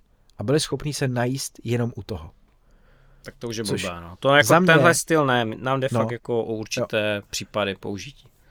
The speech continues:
Speaker 1: Za mě je tady to jako totální hranice a nikdy bych tohle neudělal a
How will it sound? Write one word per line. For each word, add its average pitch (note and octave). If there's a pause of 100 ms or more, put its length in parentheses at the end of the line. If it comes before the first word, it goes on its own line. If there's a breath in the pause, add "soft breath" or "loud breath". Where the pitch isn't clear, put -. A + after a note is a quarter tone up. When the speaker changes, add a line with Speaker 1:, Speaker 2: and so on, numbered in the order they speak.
(320 soft breath)
Speaker 1:
Za B2
mě D#3+
je E3
tady D#3
to D#3+
jako D3
totální D#3+
hranice C#3
a -
nikdy D#3
bych D3+
tohle D#3
neudělal B2+
a A#2+